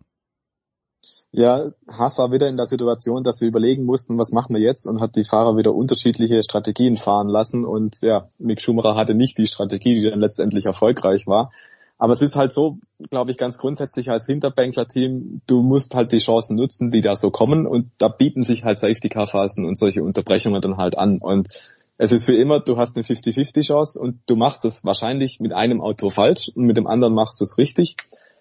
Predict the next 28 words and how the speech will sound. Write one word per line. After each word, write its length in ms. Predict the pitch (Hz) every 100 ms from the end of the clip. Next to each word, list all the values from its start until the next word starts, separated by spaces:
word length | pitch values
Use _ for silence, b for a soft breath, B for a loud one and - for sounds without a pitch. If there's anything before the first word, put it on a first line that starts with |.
| _ -
Ähm, 360 | 117 117 104
Haas 220 | 107 139
hat's 160 | 135 123
von 120 | 120
der 80 | 117
Strategie 500 | - 113 113 120 123
her 260 | 117 107 -
ähnlich 360 | 110 135 -
gemacht 340 | - 113 120 -
wie 140 | 107 98
in 100 | 107
Suzuka 440 | 107 117 113 101
auch 180 | 90 143
schon, 200 | - 123
also 240 | 107 113
von 160 | 110 107
der 100 | 95
Reihenfolge 480 | 110 123 123 117 117
her, 220 | 123 110
wer 240 | 104 110
welche 240 | 101 104 107
Strategie 460 | - 101 98 120
bekommt, 400 | 131 95 - -
der 80 | 107
Vordermann 380 | - 123 120 117
und 100 | 90
der 80 | 98
Hintermann. 440 | 120 135 135 131